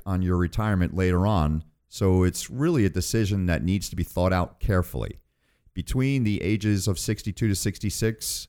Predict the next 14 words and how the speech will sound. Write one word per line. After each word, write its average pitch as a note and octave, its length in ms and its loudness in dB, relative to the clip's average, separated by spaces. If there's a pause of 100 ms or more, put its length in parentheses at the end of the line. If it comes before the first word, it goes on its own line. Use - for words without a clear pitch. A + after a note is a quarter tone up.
Social F#2+ 340 -2
Security G2+ 520 -2
is D#2 100 -8
guaranteed G#2+ 720 -4
to A#2 80 -8
grow, G2+ 640 2
on F#2+ 200 0
average, D#2+ 560 0 (460)
at C#2+ 140 -6
six - 320 -2
and G#2+ 80 0
a G2+ 40 2
quarter G2+ 320 2
percent. F#2+ 520 -2